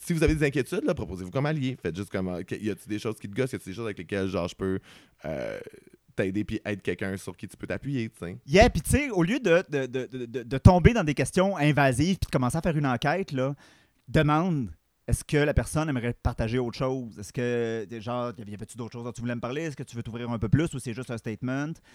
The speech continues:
Speaker 2: Genre, commencez pas une enquête super invasive, là. « Ah ouais, t'as-tu déjà un petit chum ? Avec combien de personnes t'as couché ? »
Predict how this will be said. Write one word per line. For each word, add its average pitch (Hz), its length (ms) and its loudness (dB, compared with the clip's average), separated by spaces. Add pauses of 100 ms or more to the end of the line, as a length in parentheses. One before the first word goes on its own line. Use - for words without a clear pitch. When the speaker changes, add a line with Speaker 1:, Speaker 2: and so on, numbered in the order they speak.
(300)
Speaker 2:
Genre, 123 220 0
commencez 147 280 2
pas 214 100 2
une 208 100 0
enquête 147 380 0
super 143 240 -4
invasive, 127 400 -2
là. « 135 120 -2
Ah 131 200 0
ouais, 170 560 0
t'as-tu - 160 0
déjà 131 160 2
un 127 40 4
petit - 220 -8
chum ? 190 520 2
Avec 127 140 0
combien 123 160 0
de - 20 -2
personnes 120 200 -4
t'as - 80 -4
couché ? » 202 420 -4